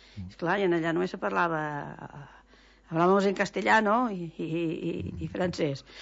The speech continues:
Speaker 1: Mhm.
Speaker 2: Que això també ja ho treu el, el, el, el que va escriure Gente Bien,
Speaker 1: Mhm.
Speaker 2: saps? Sem-,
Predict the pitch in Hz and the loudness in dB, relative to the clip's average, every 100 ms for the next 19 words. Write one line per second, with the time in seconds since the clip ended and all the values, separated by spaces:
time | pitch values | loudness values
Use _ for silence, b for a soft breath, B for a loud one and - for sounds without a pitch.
0 | B 113 214 226 240 233 220 208 208 220 | B 4 8 10 10 10 10 10 6 6
1 | 208 220 196 190 185 180 175 175 - 175 | 8 8 8 6 6 6 4 4 2 0
2 | - 175 175 170 185 190 190 190 196 190 | 0 -2 -2 -4 0 0 2 0 2 4
3 | 185 180 170 165 B B - 220 190 202 | 6 6 6 4 B B 2 4 6 6
4 | 196 185 151 143 - - 101 165 175 - | 8 6 6 0 -6 -2 0 0 -2 -6
5 | - 202 | -6 -6